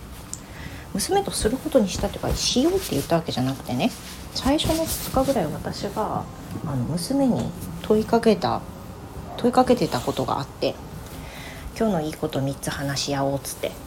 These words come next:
で、娘が言ってくれてっていう風な感じで、最初の二日やっただけなんやけどね、その後、娘がね、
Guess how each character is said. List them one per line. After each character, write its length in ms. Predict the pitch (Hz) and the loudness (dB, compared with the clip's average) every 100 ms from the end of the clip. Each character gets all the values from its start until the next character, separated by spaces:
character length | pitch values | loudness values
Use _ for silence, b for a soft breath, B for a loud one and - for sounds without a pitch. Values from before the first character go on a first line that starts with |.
| - - - - - - - - - - - | -14 -14 -14 -14 -14 -14 -14 -16 -16 -14 -4
で、 100 | 190 | 0
娘 360 | 165 151 156 147 | 2 0 -4 -2
が 80 | 139 | -2
言 140 | 135 | -2
っ 20 | |
て 140 | - 170 | -4 -4
く 100 | 160 | -2
れ 120 | 165 | 2
て 120 | 226 | 2
っ 60 | 233 | 2
て 100 | 190 | 0
い 60 | 190 | 0
う 40 | |
風 100 | 196 | 0
な 100 | 185 | -2
感 220 | 175 165 | -2 -2
じ 60 | 160 | -2
で、 100 | 156 | -4
最 180 | - 185 | -2 -2
初 140 | 214 | 0
の 100 | 202 | 0
二 420 | - - - 202 - - | -2 -6 -4 -4 -4 -2
日 300 | 196 196 196 B B B B | 2 2 0 B B B B
や 80 | 175 | -2
っ 40 | 175 - | -2 -2
た 100 | 190 | -2
だ 80 | 190 | 2
け 100 | 220 | 2
な 120 | 190 | 2
ん 20 | |
や 80 | 139 | -2
け 80 | 143 | -6
ど 140 | 151 | -4
ね、 180 | 170 262 | 2 2
そ 160 | - 202 | 2 2
の 140 | 208 | 4
後、 560 | 208 - 208 190 143 - - - | 2 0 0 4 2 0 -6 -2
娘 340 | 170 220 226 | 2 6 6
が 140 | 175 135 | 6 2
ね、 240 | 131 131 | 0 -2